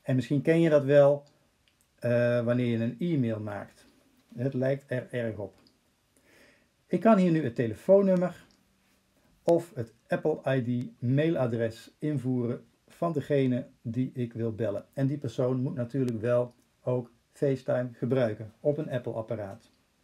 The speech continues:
Nou, in verband met de privacy ga ik hier geen bestaand nummer invoeren, maar je ziet dat je hier wat kan invoeren. Ben ik klaar, dan druk ik op de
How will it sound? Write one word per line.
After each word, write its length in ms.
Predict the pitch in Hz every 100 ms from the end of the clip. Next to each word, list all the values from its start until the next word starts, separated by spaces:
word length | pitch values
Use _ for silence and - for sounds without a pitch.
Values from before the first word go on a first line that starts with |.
| _ _ _ - - - - _ _
Nou, 160 | 120 -
in 120 | 139
verband 260 | 135 151 147
met 140 | 131
de 60 | 117
privacy 680 | 151 170 160 - 135 135 -
ga 200 | - 139
ik 120 | 135
hier 220 | 135 139
geen 260 | 147 151 135
bestaand 420 | 127 143 117 117
nummer 260 | 135 143
invoeren, 560 | 139 139 120 123 120 113
maar 380 | 117 110 107 - - - -
je 140 | 131 110
ziet 280 | 123 117 -
dat 260 | - 120 120
je 60 | 110
hier 320 | 107 107 -
wat 300 | - 110 - -
kan 240 | - - - -
invoeren. 680 | 151 147 127 120 113 110 - _ _ _ _ _ _ _ _ - - _ _
Ben 180 | 170 165
ik 120 | 131
klaar, 400 | - 139 139 165
dan 140 | 151 143
druk 200 | 143 175
ik 160 | 180
op 140 | 113 113
de 160 | 143